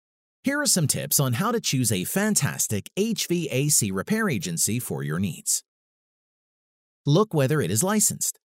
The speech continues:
First and foremost, you need to choose an H V A C fixing company that is licensed to offer repair services in your state and has certified technicians.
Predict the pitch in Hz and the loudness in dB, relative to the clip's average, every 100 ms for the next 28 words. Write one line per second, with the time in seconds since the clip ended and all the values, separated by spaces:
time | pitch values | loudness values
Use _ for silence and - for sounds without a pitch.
0 | _ _ _ _ _ _ _ _ _ - | _ _ _ _ _ _ _ _ _ -2
1 | 285 285 202 160 135 92 69 78 - 139 | 0 2 0 0 0 0 0 -2 -2 -2
2 | 240 247 202 180 165 - 87 107 131 - | -2 0 0 0 -2 -2 -2 0 -2 -4
3 | 220 220 - 175 139 131 - 110 - 233 | -4 -4 -2 0 0 0 0 0 -2 0
4 | - 120 - 76 113 117 127 127 151 220 | 0 0 -2 -2 0 0 2 0 0 2
5 | 208 135 117 - 123 104 110 156 175 156 | 2 2 0 2 0 0 -2 -2 -2 0
6 | 123 110 220 190 143 113 120 98 82 110 | 0 2 0 2 2 2 0 0 0 0
7 | - 214 110 135 - 151 107 110 - 90 | 2 0 0 -2 0 0 2 0 -2 -2
8 | 90 107 71 73 92 127 131 - - - | -2 -4 -6 -6 -4 -2 -2 -2 -4 -8